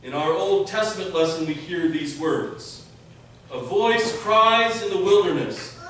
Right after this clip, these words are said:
'Prepare the way of the Lord. Make straight in the desert a highway for our God.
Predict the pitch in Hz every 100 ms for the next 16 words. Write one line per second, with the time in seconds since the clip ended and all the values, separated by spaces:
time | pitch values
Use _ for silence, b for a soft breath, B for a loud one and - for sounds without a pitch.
0 | - - 151 139 208 220 226 214 - 196
1 | 208 208 214 190 - 190 - - - -
2 | B B - 160 196 196 - 233 240 247
3 | 240 208 202 202 214 220 220 - - 202
4 | 214 214 214 202 202 - 202 190 190 170
5 | 175 165 175 175 175 - -